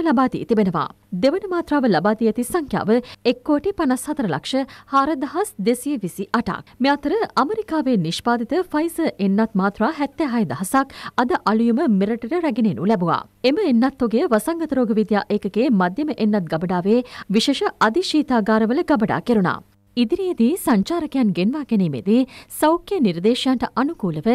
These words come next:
නිසි කළමනාකාරීත්වයකින් එම කටයුතු ක්‍රියාත්මක කිරීමට සැලසුම් කර ඇති බව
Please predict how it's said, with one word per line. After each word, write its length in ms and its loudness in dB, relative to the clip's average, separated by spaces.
නිසි 240 0
කළමනාකාරීත්වයකින් 1120 0
එම 80 4
කටයුතු 440 0
ක්‍රියාත්මක 480 -2
කිරීමට 320 0
සැලසුම් 460 -2
කර 120 0
ඇති 200 -8
බව 200 2